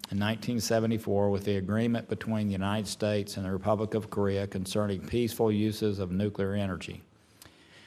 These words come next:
This agreement has already been extended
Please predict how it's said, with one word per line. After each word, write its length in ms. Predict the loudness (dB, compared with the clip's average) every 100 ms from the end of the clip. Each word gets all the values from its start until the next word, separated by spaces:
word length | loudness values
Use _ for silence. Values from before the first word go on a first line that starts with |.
| -20 _
This 200 | 4 6
agreement 560 | 6 8 8 6 0
has 380 | 0 0 2 0 -2
already 440 | 4 8 8 6 4
been 160 | 2
extended 520 | 0 -4 -2 0 0